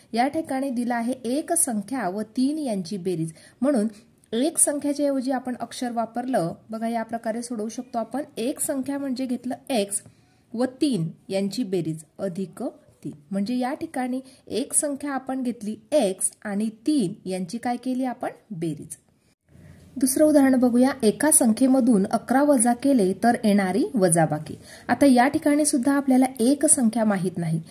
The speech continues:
एका संख्येमधून आपल्याला अकरा वजा केले तर येणारी वजाबाकी आपल्याला मांडायची आहे. आता या ठिकाणी एक संख्या आपल्याला माहीत नाही, म्हणून या ठिकाणी एक संख्या आपण लिहिली वाय. त्या संख्येमधून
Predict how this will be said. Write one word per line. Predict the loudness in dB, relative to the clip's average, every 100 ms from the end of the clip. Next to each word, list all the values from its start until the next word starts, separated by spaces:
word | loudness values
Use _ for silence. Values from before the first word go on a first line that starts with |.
| -18 0
एका | 0 2 2
संख्येमधून | 2 0 -2 -2 -2 0 -2
आपल्याला | -2 -4 -4 -4
अकरा | -10 -4 -2 0
वजा | -2 -2 -4
केले | -2 0 0 0
तर | -4 -2
येणारी | -2 -2 -2
वजाबाकी | -2 0 0 -2 -4 -6
आपल्याला | -4 -4 -2
मांडायची | 0 0 0 -2 -6
आहे. | -12 -16 -20 -20 -10
आता | -2 2
या | 2 2
ठिकाणी | -2 -4 -2 -2 -4
एक | -2 0 2
संख्या | 2 0 -4 -6
आपल्याला | -4 -2 -2
माहीत | -4 -4 -4 -4
नाही, | -4 -4 -8 -18 _
म्हणून | 2 2 0 -4 -12 _ -2
या | 0
ठिकाणी | 0 -2 0 -2 -2
एक | -4 0 0
संख्या | 0 -2 -4
आपण | -6 -4 -2
लिहिली | -2 -2 -2 -4
वाय. | -2 -2 -2 -8 _ _ _ _ _ _ _
त्या | 0 2
संख्येमधून | 2 0 -2 0 0 2 0